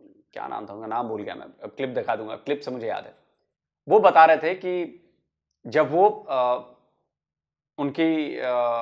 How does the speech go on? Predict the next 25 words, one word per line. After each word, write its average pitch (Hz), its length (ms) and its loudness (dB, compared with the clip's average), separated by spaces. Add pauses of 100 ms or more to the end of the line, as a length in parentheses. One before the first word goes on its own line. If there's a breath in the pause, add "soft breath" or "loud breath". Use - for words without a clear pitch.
(840)
मतलब, 131 200 -2
एक 135 100 -2
तरह 143 140 2
से 143 100 -4
उन्होंने 151 520 -2
ऑब्जर्वेशन 151 540 0
की, 151 240 -6
उस 147 220 -6
प्रोग्राम 139 400 0
में 151 180 0
थे 135 80 -2
वो, 131 160 -4
जिसमें 151 640 -8
निर्मला 120 360 -4
सीतारमण 131 480 -4
भी 156 100 -4
थी, 151 200 -10 (280)
अ, 117 60 -10 (960)
फाइनेंस, 120 420 -8
मिनिस्टर 107 260 -10
ऑफ 117 80 -10
फाइनेंस 120 300 -8
है 120 60 -8
हमारे 107 200 -8
यहाँ, - 120 -18